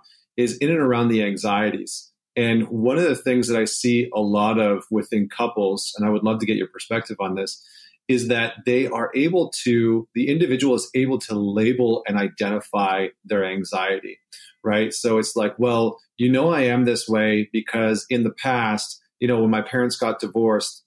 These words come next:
um, you know, my dad yelled a lot. And so now I can't,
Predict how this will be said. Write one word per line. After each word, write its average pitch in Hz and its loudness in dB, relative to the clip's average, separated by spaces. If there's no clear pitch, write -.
um, 104 2
you 107 4
know, 107 2
my 101 2
dad 110 0
yelled 110 2
a 107 2
lot. 98 2
And 110 -2
so 117 0
now 113 2
I 110 0
can't, 113 -2